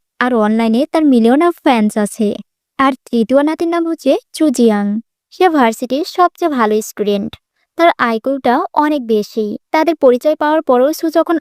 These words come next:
আপত্তি জানায়, গ্র্যান্ডপা তখন স্ট্রিক্ট বলে দেয়, "আজ থেকে তোমার কার্ড এবং মানি সবকিছু বন্ধ করে দেওয়া হবে,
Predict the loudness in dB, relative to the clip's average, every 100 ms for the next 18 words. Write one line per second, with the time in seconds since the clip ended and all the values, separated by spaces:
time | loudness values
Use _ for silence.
0 | -4 -4 -4 -4 -2 2 4 4 4 2
1 | 0 0 0 -2 -4 -6 -6 -4 -2 0
2 | 2 4 4 2 0 -6 _ _ -6 -6
3 | -6 -6 -4 -4 -4 -2 0 2 0 -2
4 | -2 2 2 2 0 0 -2 -2 -2 -2
5 | 2 2 2 0 0 0 0 0 0 0
6 | 0